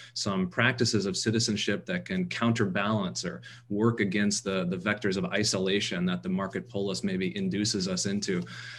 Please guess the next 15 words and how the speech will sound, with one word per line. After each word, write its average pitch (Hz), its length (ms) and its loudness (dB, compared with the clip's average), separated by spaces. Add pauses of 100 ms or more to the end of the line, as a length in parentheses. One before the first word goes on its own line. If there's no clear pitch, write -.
(140)
Um, 113 440 8
I 131 80 0
have 190 160 6
a 196 40 8
sense, 180 300 8
though, 147 80 6
that 131 160 8
your, 135 360 6
your 123 340 8
interpretation 120 640 6
of 110 40 8
the 110 60 6
situation 120 560 6
is 104 140 2
maybe 120 480 8